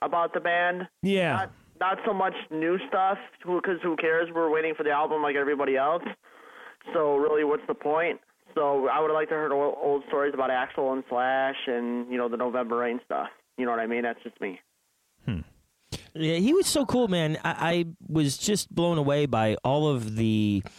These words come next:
Speaker 3: great bands that he knows about, and he, I mean, he really knows his metal, his classic metal, his hard rock,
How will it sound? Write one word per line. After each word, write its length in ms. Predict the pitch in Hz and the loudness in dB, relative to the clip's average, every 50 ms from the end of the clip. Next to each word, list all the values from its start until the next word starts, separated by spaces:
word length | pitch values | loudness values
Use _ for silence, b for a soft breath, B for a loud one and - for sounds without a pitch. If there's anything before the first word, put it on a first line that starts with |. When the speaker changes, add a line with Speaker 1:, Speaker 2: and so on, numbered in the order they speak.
| B B B B B B B B - | B B B B B B B B -8
Speaker 3:
great 420 | 110 110 104 110 123 127 135 127 117 | -4 0 2 2 2 2 0 -2 -2
bands 420 | 98 113 113 113 117 117 107 95 | 0 0 2 0 0 0 0 0
that 160 | 107 107 95 | 0 -2 0
he 160 | 95 95 113 107 | 0 0 0 2
knows 380 | 104 104 107 113 120 117 104 | 2 2 4 4 2 2 0
about, 400 | 117 110 104 104 110 113 107 73 | 0 0 0 0 2 0 0 0
and 100 | 104 101 | -2 0
he, 140 | 95 120 - | 0 0 0
I 60 | 120 | 0
mean, 140 | 123 123 117 | 0 2 2
he 120 | 131 143 | 4 2
really 400 | 123 117 131 156 175 170 156 135 | 2 2 2 2 4 4 4 2
knows 520 | 127 117 120 135 135 127 120 117 98 - - | 2 2 2 2 4 4 2 2 0 0 -2
his 460 | - 113 107 104 101 92 - - - _ _ _ | 0 0 2 2 2 0 -2 -4 -6 _ _ _
metal, 540 | - - 113 110 110 120 123 131 127 120 127 | -10 -6 -2 0 0 2 2 2 2 2 2
his 260 | 117 101 92 95 92 | 2 2 0 0 0
classic 580 | - - 127 113 110 110 117 113 - 127 - - | -2 -4 -4 -4 -2 -2 -2 -2 -2 -4 -4 -2
metal, 340 | 113 113 113 113 113 113 107 | -2 0 0 2 2 2 2
his 260 | 95 92 90 87 - | 0 0 0 0 0
hard 340 | - 113 110 110 107 98 95 | 0 0 0 0 0 0 -2
rock, 320 | 104 104 104 110 110 - | 0 0 0 0 -2 -4